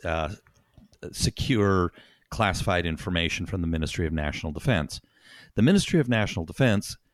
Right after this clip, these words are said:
said, "Yes, he came to us for information." Wu Sihuai came back and said, "Hey, Ministry of National Defense, you've got to clarify this. I did not ask for classified information. I asked for information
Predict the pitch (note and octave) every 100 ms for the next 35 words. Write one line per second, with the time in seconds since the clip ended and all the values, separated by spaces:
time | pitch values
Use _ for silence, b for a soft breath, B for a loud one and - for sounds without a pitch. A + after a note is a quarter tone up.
0 | _ _ - A2+ G2 F#2 F#2+ C3+ A2 F2
1 | - - - G#2+ - G#2+ F#2+ G2 F2 -
2 | - E2 D#2 E2 F#2+ G#2+ F#2 - - _
3 | _ _ _ _ B B B B D3+ G2
4 | - G#3 G3+ - F#2 F2 - G2+ F2 E2+
5 | E2 - E2 - F2 E2 - D3+ A#2+ D#2+
6 | E2+ G2 F2 G#2+ F2+ F2 E2 - D#2+ -
7 | D#3 C#3 F2 - - b b A#2+ F#3+ F#3+
8 | F3+ B2+ - C#3 C3+ A2+ D#2+ C#2+ B1 -
9 | - b b b G2 G2+ G#2 F#2 F#2+ A#2
10 | F#3+ - F#2+ F#2+ - - - - F#2 F#2+
11 | - F2 F2 F2 - E2+ F#2+ D3+ D#3+ -
12 | D2 - b b b b b b b A2
13 | A#2 A2 A2 - A2+ G#2+ F2 - E2+ A2+
14 | F3 D#3 - -